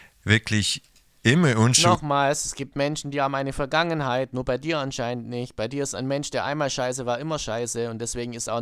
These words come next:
Speaker 2: das, an was du glaubst, nicht der Gott, an den ich glaube. Denn mein Gott, der sagt was anderes.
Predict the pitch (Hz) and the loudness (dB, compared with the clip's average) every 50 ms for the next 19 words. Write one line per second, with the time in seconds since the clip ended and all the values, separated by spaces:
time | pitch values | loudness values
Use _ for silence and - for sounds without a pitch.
0 | 120 117 - - 143 139 - - - 131 127 117 123 123 - - 135 117 120 127 | -6 -8 -8 -8 -8 -6 -6 -6 -6 -8 -6 -4 -4 -4 -4 -6 -8 -8 -4 0
1 | 127 135 135 - - 131 120 - - 127 131 135 135 - 131 135 131 - - 123 | 0 0 0 -2 -4 -6 -10 -8 -6 -4 -4 -4 -2 -2 -2 -2 -2 -4 -6 -8
2 | 123 120 120 113 - 143 - - - 113 110 113 110 113 113 113 110 110 117 127 | -6 -6 -6 -8 -8 -10 -12 -8 -4 -2 -2 -2 -2 -4 -6 -6 -6 -4 -4 -4
3 | 131 120 - 123 123 - 120 110 - 117 113 - - 110 101 104 117 123 120 113 | -6 -4 -6 -6 -6 -6 -6 -8 -6 -6 -8 -6 -8 -8 -6 -6 -6 -6 -6 -6
4 | 110 107 101 - - | -6 -6 -6 -8 -10